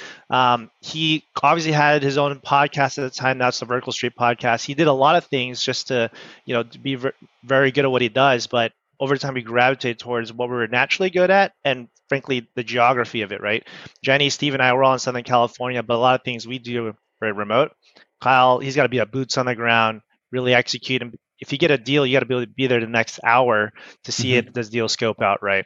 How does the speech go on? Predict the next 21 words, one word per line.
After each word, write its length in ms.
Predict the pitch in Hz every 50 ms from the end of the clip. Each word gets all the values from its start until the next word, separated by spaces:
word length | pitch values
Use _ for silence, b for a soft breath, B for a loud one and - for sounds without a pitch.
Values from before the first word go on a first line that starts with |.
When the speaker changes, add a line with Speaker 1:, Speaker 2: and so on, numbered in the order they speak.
| _ -
Speaker 1:
And 80 | 117 -
so 200 | - 143 127 120
I 560 | 113 - - - - - - - _ - 127
think 100 | 147 175
it's 80 | 180 156
a 60 | 151
bit 160 | 127 156 160
of 280 | 156 139 123 113 - -
natural 440 | 127 135 147 170 - - 180 180 160
gravitation 640 | 170 160 156 160 - - 160 156 143 - - 156 147
with, 300 | 131 127 120 117 - -
you 140 | - 131 123
know, 60 | 113
just 280 | 110 117 113 - - -
the 140 | 120 107 101
geographical, 720 | 120 117 113 101 117 110 101 - 107 - 110 104 107 104 - -
you 80 | 110
know, 40 | 98
situation 460 | - - 104 - 104 98 92 - -
we've 80 | 95 85
got. 180 | 92 - -